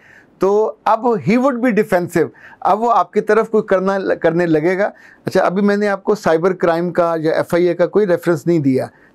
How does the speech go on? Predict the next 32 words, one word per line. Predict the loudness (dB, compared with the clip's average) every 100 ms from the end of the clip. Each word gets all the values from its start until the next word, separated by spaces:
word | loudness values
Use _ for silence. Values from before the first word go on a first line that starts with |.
| -4
जो |
कि | -2 0
आमतौर | 0 0 -4
पे | -2 -2
ये | 0
भी | -2
थोड़ा, | -2 0 0
अ, | -4 -12 -18 -8 -2 0 0 -2
जाने | -4 -2 0 0
से | 0
लोग | 0 0 -2
कतराते | -4 0 0 0 0
हैं। | 0 -2
मैं | -2 -2
आपको | -2 -2
सेफ | -4 0 0 0
साइड | 0 -2 0
बता | -2 0
रहा | 0
हूँ, | -2 -6 -20 -14 -4
जहाँ | -2 0 -2 -4 -10 -4
आप | 0 0 -2
बहुत | -6 0 -2 -2
सेफ | -2 0 0 0 _ -20 -20 _ -4
अच्छे | -4 0 0
शॉट | 0 0 0 -2
खेल | -2 -2 0
सकते | -4 -2 -4
हैं। | -2 -4 -8 _ _ _
लेकिन | 0 0 0 -4
सबसे | -2 -6 -4 -2 0
ज़्यादा | 0 0 0 0